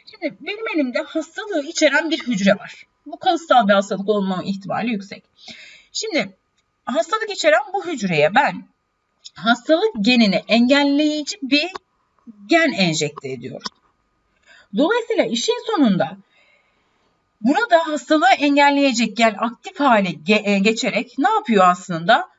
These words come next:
Buradaki hastalığı yok ediyor. Dolayısıyla eklenen gen hastalıklı genin çalışmasını engelliyor ve hücre yine sağlıklı olarak yoluna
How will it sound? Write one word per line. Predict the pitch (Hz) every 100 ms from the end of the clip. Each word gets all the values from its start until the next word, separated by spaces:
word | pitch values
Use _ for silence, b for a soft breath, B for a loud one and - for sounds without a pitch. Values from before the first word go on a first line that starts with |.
| _ 302
Buradaki | 403 302 262 247
hastalığı | 285 320 - 175 160 170 214 349 453 - _ _ -
yok | 349 294 170
ediyor. | 117 - - _ B B
Dolayısıyla | 311 415 - 269 190
eklenen | 302 - 302 214 151 175
gen | 254 294 359
hastalıklı | 320 320 302 214 196 165
genin | 233 202
çalışmasını | 196 214 196 151 - -
engelliyor | 220 226 240 262 285 330 B B
ve | 269
hücre | 262 359 240 196
yine | 269 196
sağlıklı | 196 302 311 233 233
olarak | 180 - 170 196
yoluna | 262 202 - -